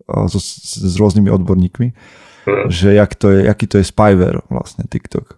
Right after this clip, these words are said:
Speaker 1: v tvojom telefóne.
Speaker 2: Mhm.
Speaker 1: A že jak je to priamo uvedené a, v podmienkach, ktoré
Speaker 2: Mhm.
Speaker 1: odsúhlasuješ, že, že čo všetko ti môžu z telefónu zobrať a ako ťa cez telefón skrz TikTok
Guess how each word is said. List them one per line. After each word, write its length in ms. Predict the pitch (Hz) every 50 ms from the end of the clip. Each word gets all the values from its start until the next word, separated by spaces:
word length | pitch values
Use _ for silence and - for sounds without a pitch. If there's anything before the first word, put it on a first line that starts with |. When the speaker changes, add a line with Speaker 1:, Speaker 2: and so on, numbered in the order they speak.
| _ _
Speaker 1:
v 120 | _ _
tvojom 260 | - - - 92 90
telefóne. 500 | - - - - 113 110 113 107 104 - -
Speaker 2:
Mhm. 60 | -
Speaker 1:
A 80 | - - 101
že 160 | 101 82 98
jak 140 | 104 107 101
je 80 | 101 101
to 100 | - 101
priamo 360 | - 117 104 101 104 104 101
uvedené 600 | 104 98 92 101 95 - 95 92 92 90 90 92 - - - - _ _ _ _ _ - - - _ _ _ _ _
a, 120 | - 92 87 90 87 87 87 90 87
v 180 | 76 90 92 95 92 90 87 87 80
podmienkach, 680 | - - 113 104 104 107 98 87 - 87 85 90 - _ _ _ _ _ _ _ _ _
ktoré 360 | _ - - - 92 90 90 85
Speaker 2:
Mhm. 220 | 101 107 120 131 123 - - _ - _
Speaker 1:
odsúhlasuješ, 800 | _ - 120 117 104 95 - 101 98 92 87 - - 98 95 92 82 87
že, 180 | 87 87 98 98
že 140 | 92 - -
čo 160 | - - -
všetko 300 | 117 - - 131 - -
ti 100 | 110 -
môžu 240 | 104 107 107 104 98
z 80 | 95 -
telefónu 380 | - 104 101 92 - 107 104 101
zobrať 540 | 92 85 110 110 101 98 98 110 113 - - _ - - - -
a 160 | - - 107
ako 140 | 110 - - 104
ťa 120 | - 101
cez 140 | - - 101
telefón 420 | - - 107 107 101 - 113 107 98
skrz 300 | - - 110 98 - -
TikTok 500 | _ - - - - - - - -